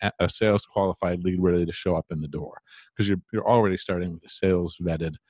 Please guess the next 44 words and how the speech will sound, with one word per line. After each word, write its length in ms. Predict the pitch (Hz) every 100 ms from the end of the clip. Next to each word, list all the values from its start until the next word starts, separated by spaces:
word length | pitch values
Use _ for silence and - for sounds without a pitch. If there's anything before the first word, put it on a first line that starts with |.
| - _ _
uh, 140 | - 151 -
list. 440 | 160 127 147 - -
And 100 | 113
it, 80 | 107 - -
I, 100 | 107 107
I 80 |
just 180 | 110 107 -
find 340 | 107 104 101
that, 140 | 90 - _ _ _ _
uh, 260 | 92 87 85 -
a 40 |
lot 360 | 87 90 95 113
of, 240 | 113 95 104
um, 380 | 104 101 101 - -
um, 600 | 101 95 95 92 92 - _ -
uh, 140 | 101
manufacturing 720 | 98 104 98 - 104 101 101
marketers 500 | 92 95 - 95 92
find 320 | - 92 95 92
that 100 | -
there 80 | -
can 80 | 95
be 100 | 90
a 60 |
bit 120 | 85
of 100 | 90
a 40 | 80
disconnect 720 | 78 98 - - 95 92 -
or 60 | - _
gap 260 | 92 92 -
between 380 | 98 - 101 95
marketing 380 | 92 - 92
and 100 | 90
sales, 360 | 85 98 90 87
a 40 |
little 140 | 92 85
bit 120 | 90
of 60 | 85
misalignment 580 | - 92 87 95 92 -
there. 240 | 95 90 - - - - _
An 80 | 95
account-based 680 | 90 - 113 101 101 92 -
focus, 400 | 101 95 95 90 - _ _ _ -
um, 300 | 98 90 101